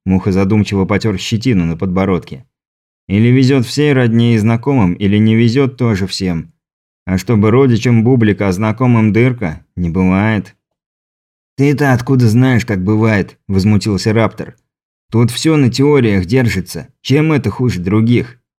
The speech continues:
«Твоя, что ли?» Муха усмехнулся. «Поэтому ты так её защищаешь. Не хуже она, согласен». «Все разом двинем», заявил Юрьев.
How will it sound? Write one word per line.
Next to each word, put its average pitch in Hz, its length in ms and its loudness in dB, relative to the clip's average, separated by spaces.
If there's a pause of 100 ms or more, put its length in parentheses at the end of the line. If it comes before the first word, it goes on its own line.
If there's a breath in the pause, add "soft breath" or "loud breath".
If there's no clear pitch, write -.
(380)
«Твоя, 101 420 0
что 104 200 -4
ли?» 82 160 -8 (160)
Муха 107 260 0
усмехнулся. 95 840 -2 (640 loud breath)
«Поэтому 117 540 2
ты 113 100 -2
так 110 280 -2
её 110 180 0
защищаешь. 101 880 -4 (420)
Не 123 160 2
хуже 143 380 0
она, 107 220 0
согласен». 95 760 -4 (800)
«Все 107 260 0
разом 110 420 2
двинем», 92 480 0
заявил 101 380 2
Юрьев. 95 540 -2